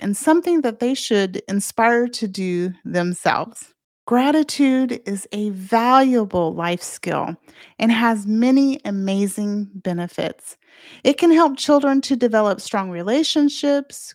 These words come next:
cope with adversity, and feel happier overall. Make sure you, to model thankfulness in your own life and encourage gratitude in your children, not just during the holiday season,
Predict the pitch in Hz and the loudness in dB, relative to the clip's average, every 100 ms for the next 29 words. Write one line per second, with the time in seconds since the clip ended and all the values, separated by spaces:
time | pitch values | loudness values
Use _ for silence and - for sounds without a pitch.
0 | _ - 285 285 285 277 262 220 214 220 | _ -4 -2 0 -2 -4 -4 -2 -2 -2
1 | 226 - 226 220 214 220 _ _ _ 262 | -4 -6 -4 -4 -6 -8 _ _ _ 2
2 | 262 254 302 302 294 _ _ _ - 349 | 2 2 2 2 -2 _ _ _ -10 -8
3 | 370 339 294 277 226 226 208 190 185 160 | -2 0 0 0 0 0 -2 2 2 0
4 | 175 - _ _ _ _ 262 359 403 - | -4 -14 _ _ _ _ 2 2 0 0
5 | 339 262 247 247 254 233 226 240 277 302 | 0 0 -4 -4 0 2 4 4 4 4
6 | 269 254 202 185 - 196 185 - 190 180 | 0 -2 -8 -6 -6 -6 -6 -6 -6 -6
7 | 175 190 196 180 151 165 - - 220 226 | -6 -4 -2 -2 -4 -6 -8 -4 -2 -2
8 | 208 - 277 285 302 269 247 - 202 208 | -6 -4 -2 0 -2 -4 -10 -4 0 0
9 | 214 - 202 185 175 185 180 170 - 151 | -2 -6 -6 -4 -6 -6 -8 -8 -6 -6
10 | - 196 185 - _ - 240 285 359 359 | -6 -8 -10 -14 _ -4 0 0 0 0
11 | 269 262 - 226 220 208 196 202 190 180 | 0 0 -2 -4 -2 -2 0 2 0 -2
12 | 175 175 - 165 - 151 156 | -4 -6 -6 -6 -4 -6 -6